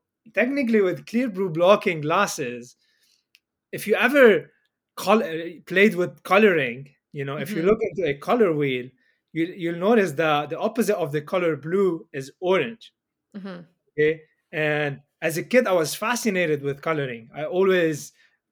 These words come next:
Speaker 1: played with, uh, colors and I, I, I still remember that, and I still do actually, but if you mix up the color blue and orange, they'll cancel each other out.
Speaker 2: Mm-hmm.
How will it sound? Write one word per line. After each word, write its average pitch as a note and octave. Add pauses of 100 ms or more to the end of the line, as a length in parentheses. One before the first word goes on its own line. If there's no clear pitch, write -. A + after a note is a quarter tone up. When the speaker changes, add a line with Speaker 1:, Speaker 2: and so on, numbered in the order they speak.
(140)
Speaker 1:
played F3
with, D3 (220)
uh, C3+
colors E3+
and D#3
I, D#3+ (140)
I, D#3+
I D#3
still B3+
remember F#3+
that, C#3+ (340)
and D#3
I D#3
still A3+
do G3
actually, C#3
but C#3+
if D#3
you F3+
mix A3
up E3+
the D#3+
color E3+
blue F#3+
and D3
orange, D#3+
they'll D3
cancel G3
each C#3
other C#3
out. G3 (540)
Speaker 2:
Mm-hmm. F#3